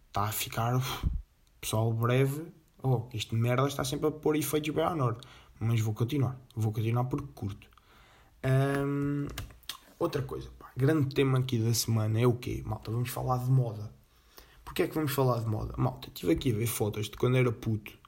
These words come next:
aqueles álbuns de família e o caralho. Epá, as nossas mães, epá, a minha,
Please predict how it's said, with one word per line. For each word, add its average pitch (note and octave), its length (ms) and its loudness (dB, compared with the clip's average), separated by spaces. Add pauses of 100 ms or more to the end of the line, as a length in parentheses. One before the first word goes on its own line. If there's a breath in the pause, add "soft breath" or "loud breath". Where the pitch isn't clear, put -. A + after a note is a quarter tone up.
aqueles A#2 260 2
álbuns A2+ 640 2
de - 60 -6
família A2+ 460 4
e B2+ 40 8
o B2+ 80 4
caralho. A#2 460 -2 (880 soft breath)
Epá, - 520 -2 (160)
as F3 140 4
nossas B2+ 380 2
mães, A2 480 0 (180)
epá, A2+ 320 -2
a A#2+ 80 2
minha, C3 240 6